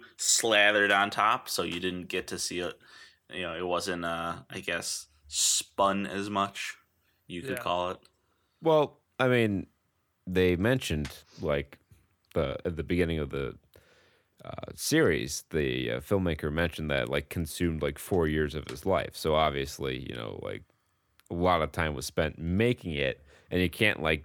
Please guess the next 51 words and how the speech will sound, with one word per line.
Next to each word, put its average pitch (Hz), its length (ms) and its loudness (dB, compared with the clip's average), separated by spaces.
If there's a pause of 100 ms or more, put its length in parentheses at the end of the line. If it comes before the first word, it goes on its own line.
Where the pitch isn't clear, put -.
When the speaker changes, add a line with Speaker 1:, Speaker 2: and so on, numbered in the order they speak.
(120)
Speaker 3:
do 98 200 4
that 82 240 4
for 82 100 -2
your 65 100 -2
follow-up 76 540 2
episode, 67 640 -2 (360)
like, 80 260 -6
a 78 100 2
week 82 280 2
after 78 360 2
it - 120 -6 (180)
comes 80 240 -2
out, 92 240 2 (200)
you 71 140 -6
know? 53 120 -6 (280)
Like, - 140 -4
it - 60 -4
Speaker 1:
Exactly. - 240 -10
Speaker 2:
Mm-hmm. 135 200 -12 (600)
Speaker 3:
takes 85 240 0
a 82 40 -4
long 71 280 -2
time, 65 340 -6
so - 320 -12 (300)
this - 160 -14
was 85 100 0
Speaker 2:
And, 160 180 2
and 180 160 2
Speaker 3:
a 101 200 0 (140)
Speaker 2:
the 175 100 -6
production 180 420 0
quality 135 320 2
for 123 120 -8
this 120 180 -10
was 117 120 -12
a 117 60 -10
little 117 260 -10
bit 107 220 -16 (220)
<laughs> - 720 -8
less - 340 -14 (240)
than, 131 140 -12 (520)
it 170 40 4
was 156 160 6
just 139 80 6
Speaker 3:
Well, 139 140 6
Speaker 2:
a 135 60 0
Zoom 127 320 6
Speaker 3:
covid. 92 180 6
Speaker 2:
call 120 260 4
with, 120 220 -4
uh, 117 280 0